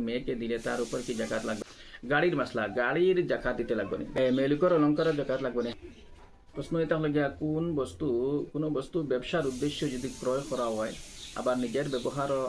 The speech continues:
লাগাই দেওয়া হয়, তাহলে এটার উপরে জাকাত ফরজ হবে কি না? দেখো কা, ব্যবসার বস্তু যদি থাকে, তাহলে আমি আর আগের ভিডিওতে কইছি, এটা হিসাব করে জাকাত আদায় করতে লাগে, জাকাত আদায় করা ফরজ। কিন্তু একটা জিনিস ব্যবসার লাগি লইছেন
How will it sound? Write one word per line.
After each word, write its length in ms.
লাগাই 280
দেওয়া 200
হয়, 160
তাহলে 320
এটার 180
উপরে 200
জাকাত 260
ফরজ 220
হবে 220
কি 160
না? 60
দেখো 260
কা, 120
ব্যবসার 380
বস্তু 240
যদি 220
থাকে, 160
তাহলে 380
আমি 160
আর 80
আগের 200
ভিডিওতে 360
কইছি, 260
এটা 200
হিসাব 240
করে 140
জাকাত 340
আদায় 220
করতে 280
লাগে, 240
জাকাত 280
আদায় 180
করা 220
ফরজ। 220
কিন্তু 240
একটা 200
জিনিস 200
ব্যবসার 320
লাগি 200
লইছেন 340